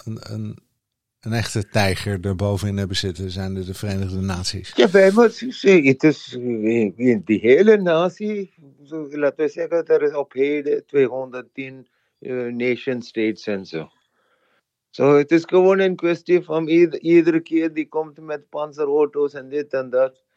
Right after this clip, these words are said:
Speaker 2: Als de nation states zegt, nee, wij gaan gewoon dissolven en wij gaan gewoon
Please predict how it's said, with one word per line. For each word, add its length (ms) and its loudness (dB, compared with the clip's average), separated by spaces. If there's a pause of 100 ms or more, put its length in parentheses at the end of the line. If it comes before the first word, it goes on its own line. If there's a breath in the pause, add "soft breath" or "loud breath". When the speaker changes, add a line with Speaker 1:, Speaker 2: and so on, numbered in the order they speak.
(160)
Speaker 2:
Als 200 -4
de 140 -2
nation 460 -2
states 600 -2
zegt, 260 -2
nee, 400 -2
wij 180 0
gaan 280 2
gewoon 380 -2
dissolven 760 0
en 160 -2
wij 180 -2
gaan 300 2
gewoon 500 -6